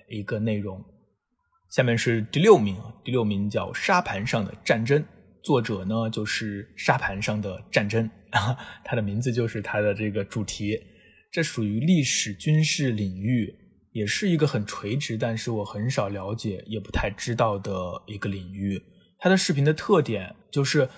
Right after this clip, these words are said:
通过地图来拆解一些历史上的重要的战役，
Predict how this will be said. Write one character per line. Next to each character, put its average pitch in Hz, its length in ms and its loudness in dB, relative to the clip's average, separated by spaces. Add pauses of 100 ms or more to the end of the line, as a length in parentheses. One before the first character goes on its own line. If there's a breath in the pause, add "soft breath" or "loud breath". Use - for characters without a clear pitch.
(140 loud breath)
通 185 280 6
过 175 220 6
地 190 240 0
图 117 480 2 (200)
来 113 220 -2
拆 143 280 2
解 127 180 -2
一 107 60 -2
些 131 200 2
历 147 160 4
史 123 140 -6
上 120 180 0
的 113 80 0
重 135 220 2
要 120 100 0
的 113 120 -4
战 107 400 4
役， 101 180 -2